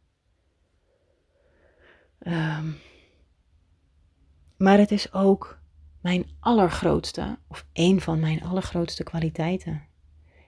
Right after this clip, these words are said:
En ik omarm dit helemaal. En dit betekent dat er een aantal dingen in mijn leven drastisch veranderd moeten worden.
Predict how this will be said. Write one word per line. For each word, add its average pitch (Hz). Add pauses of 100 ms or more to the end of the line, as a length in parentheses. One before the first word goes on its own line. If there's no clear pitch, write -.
En 156
ik 170
omarm 180
dit 165 (320)
helemaal. 165 (680)
En 170
dit 175
betekent 185
dat 170
er 170
een 170
aantal 202
dingen 170
in 170
mijn 170
leven 170 (120)
drastisch 185
veranderd 185
moeten 170
worden. 151